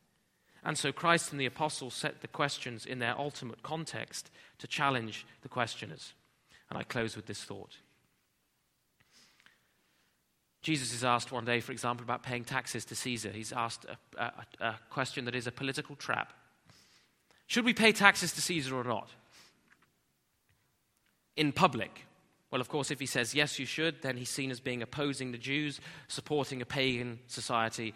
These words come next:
supporting a pagan occupation of Israel. If he says no, then he can be accused of sedition and not paying, and encouraging the people not to pay taxes to Caesar, which is in fact what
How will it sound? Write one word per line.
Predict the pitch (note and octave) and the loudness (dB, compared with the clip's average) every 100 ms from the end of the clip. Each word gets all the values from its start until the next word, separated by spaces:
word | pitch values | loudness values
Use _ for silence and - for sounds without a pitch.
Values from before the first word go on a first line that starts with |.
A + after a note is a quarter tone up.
| - | -10
supporting | - - C3+ B2 A#2+ - | -12 -6 -4 -4 -6 -10
a | - | -6
pagan | C3+ B2+ A#2+ A#2 G#2 - - - | 0 0 0 -4 -8 -18 -4 -2
occupation | A#2 A#2+ B2+ A#2 - A2 G2+ - - - | -2 -4 0 0 0 -6 -10 -18 -12 -2
of | A2+ G#2 - - - _ _ _ - | 0 0 -6 -20 -20 _ _ _ -4
Israel. | A#2+ G2+ - - - - _ _ _ _ _ - | -2 -2 -2 -2 -6 -20 _ _ _ _ _ 0
If | B2+ | 2
he | B2+ | 4
says | C3 A#2+ | 2 2
no, | B2+ E3+ F#3+ G3 G3 - | 8 10 10 6 0 -10
then | - | 0
he | C3+ | 0
can | C3+ | 2
be | B2+ | -2
accused | B2 D3 B2+ A#2+ | 0 0 -2 -2
of | |
sedition | - A#2+ D3+ - C3+ | -4 2 2 2 -2
and | A#2+ | -2
not | B2 - | -4 -2
paying, | B2+ A#2 A#2 | -2 -2 -2
and | A#2 A2+ | -2 -2
encouraging | A2+ C#3 B2 A#2+ | -4 -2 -2 -2
the | A2+ | -6
people | B2 A#2 | -6 -4
not | A#2 - | -6 -8
to | |
pay | - A2+ | -6 -6
taxes | - A2 - A2+ | -2 -4 -4 -8
to | A2 | -6
Caesar, | - C3+ A#2 A2+ | -4 -4 -4 -6
which | A#2 | -6
is | A2 | -6
in | A2 | -6
fact | - A2 C3+ | -2 -2 -2
what | B2 | -8